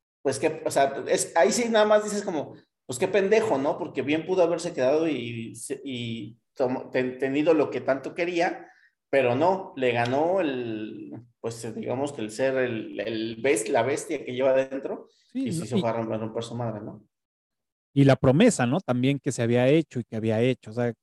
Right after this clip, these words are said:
Speaker 2: creo que también ahí es, es mucho hablar del tema de, del, del honor y de, y de las promesas que, pues, habían, este,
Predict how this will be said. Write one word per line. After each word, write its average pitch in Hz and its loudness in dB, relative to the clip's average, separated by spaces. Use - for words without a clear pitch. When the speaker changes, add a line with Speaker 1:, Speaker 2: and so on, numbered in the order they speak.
Speaker 2:
creo 151 2
que 175 -2
también 143 -2
ahí 139 2
es, 135 -4
es 131 -2
mucho 143 -2
hablar 127 0
del 127 -4
tema 135 -2
de, 117 -2
del, 113 -6
del 120 0
honor 143 2
y 131 -4
de, 113 -4
y 123 -4
de 117 0
las 110 -6
promesas 131 -4
que, 120 -6
pues, - -20
habían, 123 0
este, 110 -4